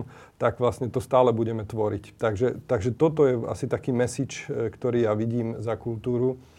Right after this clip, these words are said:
že, e, toto nás nejakým spôsobom spája, e, tie kontakty a, a tá energia spoločná. Takže si myslím, že, že ak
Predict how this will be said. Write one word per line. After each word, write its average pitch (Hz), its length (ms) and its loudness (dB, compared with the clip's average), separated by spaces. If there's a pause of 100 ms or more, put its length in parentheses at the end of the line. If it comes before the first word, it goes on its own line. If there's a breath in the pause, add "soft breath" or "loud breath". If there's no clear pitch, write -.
(920 loud breath)
že, 117 480 -2
e, 107 60 -6 (960)
toto 131 240 -2
nás 113 160 0
nejakým 117 320 -8
spôsobom 117 460 -6
spája, 120 560 2
e, - 880 -6
tie 147 80 2
kontakty 131 720 0
a, 110 80 0
a 107 240 -4
tá 113 160 -2
energia 117 400 -2
spoločná. 117 640 -6 (240 loud breath)
Takže 113 160 0
si 127 160 -2
myslím, 131 320 -2
že, 120 320 0
že 117 320 -4
ak 143 240 0